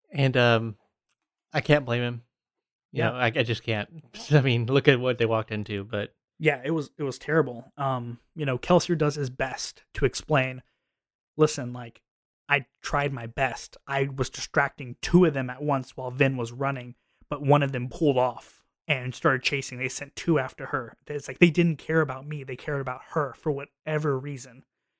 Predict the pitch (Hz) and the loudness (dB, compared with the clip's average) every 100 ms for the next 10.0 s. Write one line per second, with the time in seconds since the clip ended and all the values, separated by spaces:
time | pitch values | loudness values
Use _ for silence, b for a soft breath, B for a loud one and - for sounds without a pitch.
0 | _ _ _ - 139 135 - 165 147 123 | _ _ _ 2 4 4 2 2 4 2
1 | - 131 120 - 139 - _ _ _ _ | -8 -12 -12 -6 -8 -8 _ _ _ _
2 | _ _ _ _ _ _ _ 151 139 131 | _ _ _ _ _ _ _ -4 -4 -6
3 | 123 117 _ _ _ _ _ _ _ _ | -10 -14 _ _ _ _ _ _ _ _
4 | _ _ _ - - - - - 196 180 | _ _ _ -6 -4 -4 -10 0 4 4
5 | 127 123 - 226 - 139 - 123 131 147 | 4 -4 -8 -8 -6 -12 -10 -12 -8 -4
6 | 220 214 147 135 _ _ _ _ 185 180 | -4 -4 -8 -8 _ _ _ _ 0 6
7 | 214 - 180 180 - 175 147 160 135 147 | 6 6 0 2 2 2 2 0 -2 -4
8 | 185 180 208 170 - 190 170 123 - 135 | 4 4 4 0 4 4 4 0 -2 -2
9 | 151 - 131 131 170 196 - 233 247 | -2 -6 -6 -2 2 2 2 0 -2